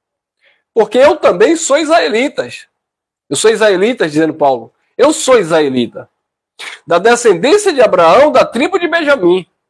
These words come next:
Versículo dois. Romanos onze, dois.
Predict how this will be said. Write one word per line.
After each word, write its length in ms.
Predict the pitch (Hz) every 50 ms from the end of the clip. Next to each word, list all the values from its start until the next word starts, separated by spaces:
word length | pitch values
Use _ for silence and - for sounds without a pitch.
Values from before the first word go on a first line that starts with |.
| _ _ _ _ _ _ -
Versículo 340 | 123 - - 160 220 220 214
dois. 480 | 185 202 226 214 160 120 - - - _ _ _ _ _ _ _ _ -
Romanos 760 | 135 175 208 208 208 196 196 208 214 226 240 240 - - - _ _ _ _ _ _ _ -
onze, 320 | 175 202 220 220 202 214 196
dois. 560 | 185 214 220 190 135 113 - - - -